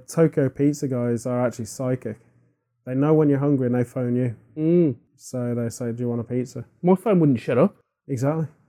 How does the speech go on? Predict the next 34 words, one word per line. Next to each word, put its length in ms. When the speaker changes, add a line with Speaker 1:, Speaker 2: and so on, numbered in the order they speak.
Speaker 1:
exactly. 360
So, 340
yes, 340
so 120
we 100
did 160
all 160
of 60
that, 260
which 200
is 120
great. 280
We 180
filmed 520
some 280
stuff 520
outside 800
of 160
the 80
main 400
gate, 480
which 260
is 160
also 540
immensely 500
famous 480
as 80
a 60
landmark. 520
Not 240
gonna 180
tell 300
you 200
a 180